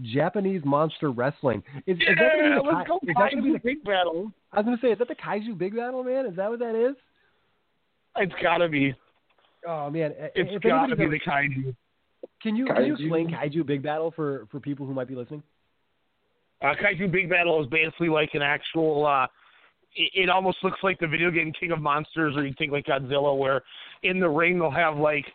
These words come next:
Speaker 2: cardboard, like, buildings and stuff, and these giant, like, monsters, wrestlers in monster suits, essentially have a match with a commentator, and, like, there's, like, a, uh, like, a scientist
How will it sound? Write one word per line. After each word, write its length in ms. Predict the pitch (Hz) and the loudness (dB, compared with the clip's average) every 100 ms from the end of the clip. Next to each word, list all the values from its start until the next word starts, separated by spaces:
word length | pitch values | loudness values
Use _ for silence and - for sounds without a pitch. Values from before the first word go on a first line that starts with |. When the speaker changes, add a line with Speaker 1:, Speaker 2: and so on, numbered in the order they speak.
| - - - _ | -20 -20 -20 _
Speaker 2:
cardboard, 600 | 170 170 170 160 170 156 127 143 | -2 0 0 0 0 -2 -8 -6
like, 280 | 165 123 - | -4 -4 -2
buildings 460 | 160 160 160 165 139 | 0 2 2 0 -2
and 140 | 143 | -4
stuff, 220 | - 147 - | 0 0 0
and 160 | 143 | -2
these 120 | 143 113 | -2 -2
giant, 320 | 151 151 156 143 | 0 2 0 -2
like, 180 | 143 | -2
monsters, 640 | 135 139 147 - 143 135 127 | 0 0 0 0 0 0 2
wrestlers 380 | 139 - 151 135 | -2 0 -2 0
in 100 | 131 | 0
monster 340 | 131 135 135 - | -2 -2 -8 -6
suits, 200 | 135 - - - - - _ _ - | -8 -10 -20 -20 -20 -20 _ _ -10
essentially 400 | - 180 - 165 | -2 -2 0 -2
have 100 | 156 | -2
a 60 | 139 | -2
match 340 | 151 151 147 - | 2 0 0 -2
with 140 | 143 | -2
a 80 | 131 - | -2 -2
commentator, 640 | 156 151 143 147 135 139 131 | -2 -2 -2 -2 0 2 2
and, 200 | 120 110 _ _ _ _ _ _ _ _ _ - | -2 -8 _ _ _ _ _ _ _ _ _ -4
like, 140 | 139 - | -2 0
there's, 180 | 160 | 0
like, 160 | 139 123 | 0 0
a, 240 | 147 143 - - - - _ _ | 2 2 -2 -14 -20 -20 _ _
uh, 100 | 180 165 | -2 -2
like, 140 | 165 | -2
a 80 | 160 - | -6 -2
scientist 520 | 165 165 156 170 156 | 0 0 0 -4 -4